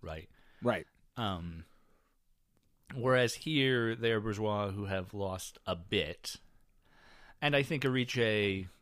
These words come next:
Speaker 1: yeah, Ariche studied p-, law, political science, and economics at the University of Madrid, uh, and then decided to go to film school. He was a guy, <laughs> he was,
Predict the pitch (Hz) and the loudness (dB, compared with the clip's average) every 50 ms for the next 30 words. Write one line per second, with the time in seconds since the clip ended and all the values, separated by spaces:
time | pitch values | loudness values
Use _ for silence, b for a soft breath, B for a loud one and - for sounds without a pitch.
0 | _ _ _ _ - B B B B B - 156 - - - - - - 131 147 | _ _ _ _ -18 B B B B B -10 -10 -10 -8 -8 -6 -4 0 0 0
1 | 143 - 127 - - - 123 107 104 98 - - - - - 165 120 98 104 107 | 2 2 2 2 2 0 0 0 0 0 -2 -6 -12 -12 -12 -12 -6 0 4 4
2 | 113 110 110 107 - - 101 101 98 95 - 98 - - 101 95 95 95 - - | 6 6 6 6 4 2 2 2 0 -2 -4 -4 -4 -2 -2 0 0 0 0 0
3 | 101 92 98 101 95 87 85 - 95 82 85 85 85 82 82 - - 85 82 87 | 2 2 2 2 2 0 0 0 -2 0 0 0 0 -2 -4 -6 -8 -8 -6 -4
4 | 85 82 80 78 80 82 - - 87 80 78 80 78 - 90 82 78 76 - B | -4 -4 -4 -4 -4 -4 -4 -6 -8 -8 -6 -6 -6 -6 -6 -6 -6 -6 -10 B
5 | B B B B B B - 101 90 90 - 90 95 92 101 98 95 92 92 - | B B B B B B -2 0 0 0 0 -2 0 2 2 2 2 0 -4 -2
6 | - 90 85 80 82 85 78 76 - - 90 82 80 - - - 85 85 - B | -2 -2 -2 -2 -4 -6 -8 -8 -6 -6 -6 -6 -6 -8 -10 -10 -10 -10 -12 B
7 | B B B B - 127 120 117 101 107 104 110 87 - - - - 262 - - | B B B B -2 0 2 2 0 0 0 -2 -2 -2 -4 -6 -6 -6 -2 4
8 | - 160 120 120 - - | 4 4 4 4 0 -2